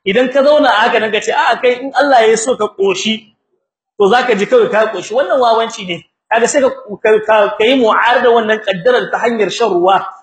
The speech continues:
kaga ka tunkuɗe wannan kaddara da kaddara. Wannan shine mutum wanda ke da, da hankali. A lokacin da mutum yake son ƴaƴa, to kuma sai yayi aure. A lokacin da mutum yake so, yake son kuɗi, kuma sai ya shiga mi?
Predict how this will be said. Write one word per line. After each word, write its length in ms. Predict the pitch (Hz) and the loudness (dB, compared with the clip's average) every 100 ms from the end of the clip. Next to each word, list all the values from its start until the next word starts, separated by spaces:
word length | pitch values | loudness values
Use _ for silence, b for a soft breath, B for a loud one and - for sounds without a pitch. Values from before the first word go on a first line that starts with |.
| _ | _
kaga 240 | 214 175 | -2 -2
ka 100 | 220 214 | -2 -2
tunkuɗe 240 | 233 - | -4 -2
wannan 320 | 202 185 180 | -2 0 -2
kaddara 320 | 175 180 190 | -2 0 0
da 40 | 156 | -2
kaddara. 320 | 151 156 156 | -4 -2 2
Wannan 240 | 214 262 233 | 2 2 -2
shine 160 | 254 233 | -2 0
mutum 240 | 208 196 240 | 2 4 2
wanda 160 | 233 | 2
ke 160 | 202 196 | 0 2
da, 160 | 190 190 - - _ _ | 2 0 -6 -18 _ _
da 80 | 170 190 | -4 -4
hankali. 320 | 190 - 156 | -2 -4 -2
A 80 | 151 | -2
lokacin 320 | 226 240 214 | 0 0 -2
da 60 | 202 | -2
mutum 240 | 185 208 | -2 -2
yake 220 | 202 190 180 | 0 -2 -4
son 160 | 185 | -6
ƴaƴa, 360 | 185 196 196 190 - - - | -2 0 2 0 -6 -16 -20
to 80 | - | -18
kuma 200 | - 196 185 | -6 -6 -2
sai 100 | 214 | 2
yayi 280 | 196 175 170 | 4 2 2
aure. 320 | 180 175 165 - _ _ | 2 2 0 -6 _ _
A 80 | 185 | 0
lokacin 320 | 233 233 233 | 0 0 -4
da 60 | 214 | -4
mutum 240 | 190 214 | -4 -2
yake 320 | 226 - 208 | -2 -2 -2
so, 160 | 185 214 | -2 -2
yake 240 | 220 226 | -2 0
son 160 | - 208 | 0 -2
kuɗi, 240 | 226 208 202 | -2 -4 -2
kuma 140 | 214 | -4
sai 160 | - 220 | 0 0
ya 40 | |
shiga 160 | 185 190 | 0 0
mi? 160 | 196 | -2